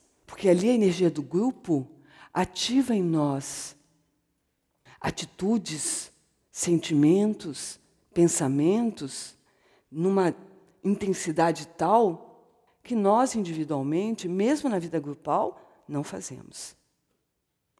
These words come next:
Então, depois de um mutirão, se você realmente participar de um mutirão com determinação, você pode dizer, "Eu hoje sou uma outra pessoa." E, na verdade,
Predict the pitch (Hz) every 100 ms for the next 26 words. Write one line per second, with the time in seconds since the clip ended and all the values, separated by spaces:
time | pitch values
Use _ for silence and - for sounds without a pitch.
0 | _ _ - 214 302 240 175 175 151 -
1 | 131 160 240 285 214 - _ _ _ _
2 | _ _ _ _ _ _ - 170 175 -
3 | 196 160 254 320 190 262 277 - 196 -
4 | 214 220 208 185 180 165 160 160 233 208
5 | 190 170 165 143 - 240 262 311 - -
6 | 269 262 233 185 165 175 190 196 - -
7 | 196 240 240 247 247 330 403 - - -
8 | _ _ _ _ _ _ _ - 214 165
9 | 170 214 139 - - 67 _ _ _ _
10 | _ _ _ _ _ _ _ _ _ _
11 | _ _ _ - - 220 226 190 151 147
12 | 202 285 214